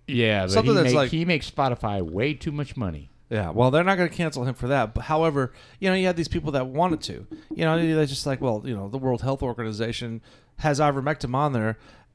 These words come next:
Speaker 2: uh, as one of the oldest medicines they have out there."
Speaker 1: Right.
Speaker 2: It's ridiculous. It's just
Speaker 1: It's weird.
Speaker 2: it's, it's frustrating, and especially with us, with, uh, trying to, a new thing like uploading the, the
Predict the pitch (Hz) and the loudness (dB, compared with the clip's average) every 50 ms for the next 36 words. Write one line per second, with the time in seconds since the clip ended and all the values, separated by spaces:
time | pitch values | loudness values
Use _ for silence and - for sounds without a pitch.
0 | _ _ _ - 165 160 147 147 - - _ - 170 156 147 143 160 175 170 151 | _ _ _ -2 -2 0 0 -2 -6 -6 _ 2 4 4 4 2 0 0 2 2
1 | 147 143 - 180 180 190 175 165 127 - 160 143 139 127 143 139 127 143 143 143 | 2 6 8 6 6 8 6 2 4 4 2 2 2 2 0 -2 -2 -2 -2 0
2 | 156 185 202 160 110 87 - - 98 - - - - - _ _ _ - 131 123 | -2 -2 -2 -2 -2 -4 -4 -6 -8 -8 -10 -12 -16 -20 _ _ _ 2 4 4
3 | 107 - 233 247 226 285 269 - 160 - - - - - - - _ _ _ _ | 4 4 2 0 0 0 -2 0 -4 -4 -4 -8 -12 -12 -12 -14 _ _ _ _
4 | - - - - - 208 196 - - 226 214 - - - - - - - - - | -20 -20 -20 -6 -6 -4 -4 0 0 0 0 0 -2 -8 -16 -20 -20 -20 -20 -20
5 | - - - _ - - 185 - - 147 127 107 208 208 - - - 196 - - | -20 -20 -20 _ -2 -2 -2 4 6 6 8 8 8 6 6 8 6 6 6 6
6 | - - 185 180 - - - 170 160 151 160 160 - 151 156 151 147 139 - - | 6 8 8 8 8 6 4 4 4 4 2 -2 0 0 0 2 2 0 2 2
7 | 214 202 - 214 185 165 - - - 131 135 139 139 - - - - - - - | 2 2 4 4 4 4 4 4 4 6 6 6 6 2 -2 -4 -8 -14 -18 -12
8 | - 139 139 131 - - 135 123 113 117 - - - - 160 156 156 160 160 135 | 0 2 2 2 4 2 2 4 4 2 0 -4 -4 -2 0 0 0 -2 -4 -4
9 | - - - 139 127 127 123 120 - - - - - 147 151 170 190 233 233 - | -6 -4 -2 -2 -2 -2 -2 -4 -6 -12 -16 -4 0 0 0 2 2 0 0 0
10 | - 135 147 135 127 120 117 - 139 147 - - 156 143 131 127 120 110 113 113 | 0 0 0 2 2 0 0 0 -2 -4 2 4 4 4 6 4 0 2 4 4
11 | 113 113 120 | 4 4 4